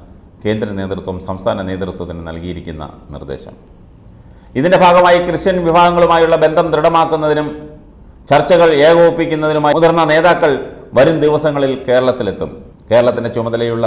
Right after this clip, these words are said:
പ്രകാശ് ജാവ്ദേക്കർ, മുതിർന്ന നേതാവ് ഡോക്ടർ രാധാമോഹൻ അഗർവാൾ എന്നിവർ ഇതിനോടകം വിവിധ ക്രൈസ്തവ വിഭാഗം മേലധ്യക്ഷന്മാരുമായും പ്രമുഖ അൽമായ നേതാക്കന്മാരുമായും ചർച്ച നടത്തിക്കഴിഞ്ഞു. കേന്ദ്രമന്ത്രി വി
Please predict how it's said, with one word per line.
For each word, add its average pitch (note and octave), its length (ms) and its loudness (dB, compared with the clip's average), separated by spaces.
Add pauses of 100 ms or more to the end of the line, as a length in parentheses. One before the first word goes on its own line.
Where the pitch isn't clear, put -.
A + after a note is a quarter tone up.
പ്രകാശ് A2+ 360 -4
ജാവ്ദേക്കർ, A2 480 -4 (920)
മുതിർന്ന C3+ 300 0 (100)
നേതാവ് A#2+ 340 2
ഡോക്ടർ A#2+ 300 0
രാധാമോഹൻ A#2 580 0
അഗർവാൾ A2+ 340 -2 (500)
എന്നിവർ G2+ 380 -6
ഇതിനോടകം G2 520 -6
വിവിധ G2 200 -4 (140)
ക്രൈസ്തവ G#2 540 -4
വിഭാഗം G2+ 420 -4
മേലധ്യക്ഷന്മാരുമായും F#2+ 1040 -8 (580)
പ്രമുഖ D3+ 260 2 (320)
അൽമായ D#3 320 2 (140)
നേതാക്കന്മാരുമായും C3+ 840 0 (120)
ചർച്ച G#2+ 200 -4 (100)
നടത്തിക്കഴിഞ്ഞു. D2+ 540 -12 (680)
കേന്ദ്രമന്ത്രി G#2+ 560 -2
വി G#2+ 80 -4